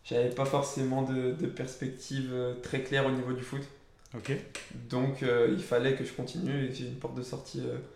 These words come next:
Speaker 1: au cas où. Donc, euh, le, j'avais toujours, enfin, j'ai toujours aimé le droit. Je sais pas,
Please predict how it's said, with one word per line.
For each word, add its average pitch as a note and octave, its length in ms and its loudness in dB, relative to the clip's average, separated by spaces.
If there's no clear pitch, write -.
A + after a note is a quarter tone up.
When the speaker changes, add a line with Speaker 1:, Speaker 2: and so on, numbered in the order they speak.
Speaker 1:
au C3 100 -2
cas B2+ 220 2
où. D#3 140 2
Donc, C3 340 -4
euh, B2 540 0
le, B2 140 2
j'avais B2+ 320 2
toujours, D3+ 300 2
enfin, C3+ 240 0
j'ai C3 100 0
toujours D3+ 260 4
aimé C#3 180 2
le C3 60 0
droit. B2 520 0
Je - 180 -8
sais B2+ 60 -2
pas, B2 240 4